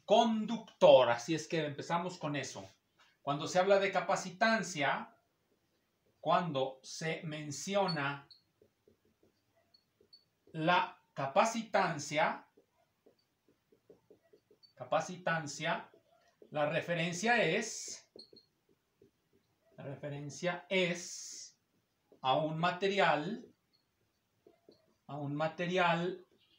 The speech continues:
conductor. Vamos a recordar que los materiales conductores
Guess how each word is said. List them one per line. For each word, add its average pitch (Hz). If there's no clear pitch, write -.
conductor. 147
Vamos 226
a 226
recordar 202
que 220
los 196
materiales 190
conductores 196